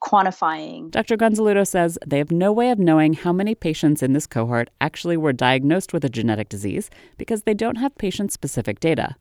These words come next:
Speaker 2: But she says that other research indicates that many, if not most, weren't able to take advantage of advanced genetic testing that could assist with more rapid diagnosis.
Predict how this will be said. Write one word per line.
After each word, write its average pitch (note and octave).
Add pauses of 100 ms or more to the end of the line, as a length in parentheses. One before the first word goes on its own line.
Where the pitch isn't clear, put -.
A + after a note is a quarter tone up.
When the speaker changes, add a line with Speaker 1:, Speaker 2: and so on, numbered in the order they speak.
(360)
Speaker 2:
But A3
she A#3+
says C#4+
that A#3+
other F3+
research E3
indicates C#3
that B2
many, D3
if -
not A#2
most, D#3 (100)
weren't G#3
able B3
to A3
take F#3
advantage D#3
of C3
advanced C#3+
genetic A#2+
testing D3+
that -
could F#3+
assist -
with D3+
more F3
rapid C3+
diagnosis. A#2+